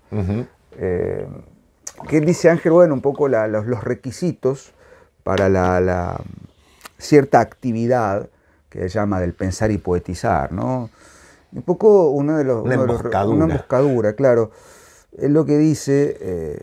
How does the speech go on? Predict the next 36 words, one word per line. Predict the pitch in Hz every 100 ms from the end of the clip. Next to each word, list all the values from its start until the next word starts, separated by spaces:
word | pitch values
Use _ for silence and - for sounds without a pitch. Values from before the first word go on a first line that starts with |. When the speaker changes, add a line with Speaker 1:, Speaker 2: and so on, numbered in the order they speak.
| -
Speaker 2:
grosso | - 90 - 98
modo, | 117 98 90
¿no? | 101 104
No, | 90
no, | 80 80
no | 80 85
voy | 87 85
a, | 71 57 76
vayan, | 98 107
son | 98 120
quince | 120 104
minutos | 113 147 - 85
de |
video, | 90 120
lo | 95
pueden | - 95
ver | 98 - - _
tranquilamente. | - 85 117 131 117 107 - - - - - - _ _
Él | -
lo | 139
que | 139
dice | 156 196
que, | 151
bueno, | 143 139 117
cierto | 98 - 143 170 180 - 165 139 117 98 98
requisito, | 101 101 104 - 170 -
o | 98
sea, | 78
el |
requisito | 95 87 98 160 139
para | 110 92
cierta | - 123 131 147
vida | 143 143
intelectual | 135 139 135 151 147
es | 147 - - - - - -
la, | 95 87 82 78 71 -